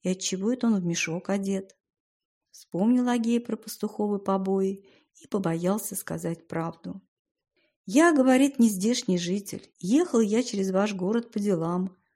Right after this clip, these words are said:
Да дорогой напали на меня разбойники.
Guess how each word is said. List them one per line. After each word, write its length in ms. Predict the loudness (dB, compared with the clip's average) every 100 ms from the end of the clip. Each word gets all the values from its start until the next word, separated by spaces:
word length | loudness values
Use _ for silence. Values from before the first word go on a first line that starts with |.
| _
Да 120 | 0
дорогой 460 | 2 2 2 2 4
напали 420 | 4 2 0 4
на 120 | 4
меня 300 | 4 4 2
разбойники. 840 | 0 -2 -2 0 2 2 -2 -16